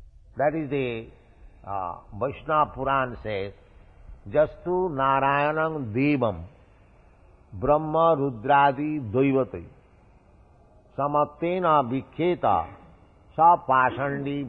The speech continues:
Bhave Dhruvam." Anyone who calculates Narayan, the Supreme Personality of Godhead, equal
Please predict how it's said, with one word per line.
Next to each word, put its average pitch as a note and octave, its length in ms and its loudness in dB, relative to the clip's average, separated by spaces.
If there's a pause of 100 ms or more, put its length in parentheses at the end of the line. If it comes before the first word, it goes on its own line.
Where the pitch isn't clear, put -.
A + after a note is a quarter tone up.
Bhave A2+ 240 -4 (160)
Dhruvam." B2+ 380 0 (1500)
Anyone D#3 640 2 (240)
who C#3 180 -6
calculates D3 680 4 (880)
Narayan, C#3+ 640 2 (440)
the B2 60 -4
Supreme D#3+ 600 -4
Personality C#3 560 -2
of B2 160 -2
Godhead, A#2 420 6 (1300)
equal D3 580 4